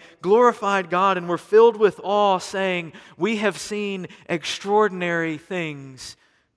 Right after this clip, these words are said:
today." What a neat story, right?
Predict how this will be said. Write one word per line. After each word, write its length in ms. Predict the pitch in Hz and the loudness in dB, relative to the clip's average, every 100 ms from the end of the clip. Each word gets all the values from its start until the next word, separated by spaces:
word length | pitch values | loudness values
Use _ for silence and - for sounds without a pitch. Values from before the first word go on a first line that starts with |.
| _ | _
today." 560 | - 147 143 123 110 107 _ _ _ _ _ _ _ _ _ _ _ _ _ _ _ _ _ _ _ - | -8 -6 -6 -8 -12 -20 _ _ _ _ _ _ _ _ _ _ _ _ _ _ _ _ _ _ _ -8
What 100 | 220 | -6
a 60 | |
neat 200 | 170 175 | -6 -10
story, 440 | - 170 180 127 113 | -14 -12 -8 -8 -10
right? 320 | 175 185 | -14 -16